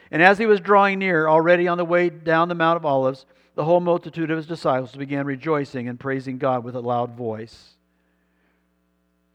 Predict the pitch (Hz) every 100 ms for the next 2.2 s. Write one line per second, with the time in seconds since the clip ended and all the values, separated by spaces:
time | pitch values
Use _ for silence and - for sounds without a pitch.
0 | _ _ _ - 151 180 165 143 - 156
1 | 175 175 196 185 180 156 151 139 139 120
2 | 113